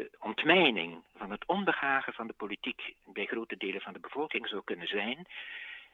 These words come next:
wanneer politici aan de macht in alle oprechtheid kunnen zeggen, "Zoals we toen hebben gedaan, was het fout, zo gaan we het niet meer doen."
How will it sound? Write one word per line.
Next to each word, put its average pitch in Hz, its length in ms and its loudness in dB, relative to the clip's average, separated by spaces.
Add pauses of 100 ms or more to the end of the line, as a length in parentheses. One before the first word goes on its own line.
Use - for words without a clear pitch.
wanneer 113 500 4
politici 156 600 6
aan 98 220 2
de 87 100 -2
macht 139 320 4 (680)
in - 180 0
alle 131 200 4
oprechtheid - 560 2
kunnen 123 240 0
zeggen, 101 340 0 (420)
"Zoals 104 400 6
we 92 120 -4
toen 185 200 -4
hebben 143 200 4
gedaan, 95 440 2
was 87 160 -4
het - 140 -6
fout, 170 400 2
zo 104 120 2
gaan 90 180 2
we 87 60 -4
het 85 100 -6
niet - 160 -6
meer 98 100 0
doen." 113 260 -8